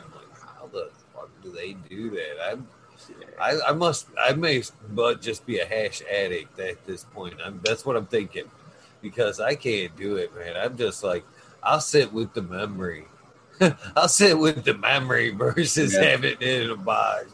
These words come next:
Speaker 1: Man, I'll be like, "Oh, that was good."
Speaker 2: I definitely
Speaker 1: Uh,
Speaker 2: weigh on that side. My, my buddy Grizzly Grows,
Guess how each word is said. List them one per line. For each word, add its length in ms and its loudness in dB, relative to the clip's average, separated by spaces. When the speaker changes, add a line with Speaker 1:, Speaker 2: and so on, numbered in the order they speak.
Speaker 1:
Man, 140 -10
I'll 80 -8
be 80 -10
like, 180 -6
"Oh, 300 2
that 200 0
was 320 -4
good." 280 -8
Speaker 2:
I 160 4
definitely 520 4
Speaker 1:
Uh, 40 4
Speaker 2:
weigh 300 2
on 200 0
that 280 0
side. 400 -2
My, 180 2
my 340 0
buddy 400 4
Grizzly 540 0
Grows, 720 0